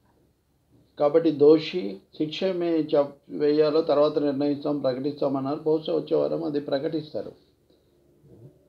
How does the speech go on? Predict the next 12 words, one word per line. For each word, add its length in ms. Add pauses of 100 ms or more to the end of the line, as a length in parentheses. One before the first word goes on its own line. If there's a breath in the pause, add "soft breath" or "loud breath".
(420)
దీనికి 600 (680)
ముందు 260
కూడా 500 (1600)
అరుణ్ 280
శౌరి, 420
ఎన్ 340
రామ్, 380
ప్రశాంత్ 420
భూషణ్లు 500
కోర్టు 320
ధిక్కారానికి 680
దారితీసే 840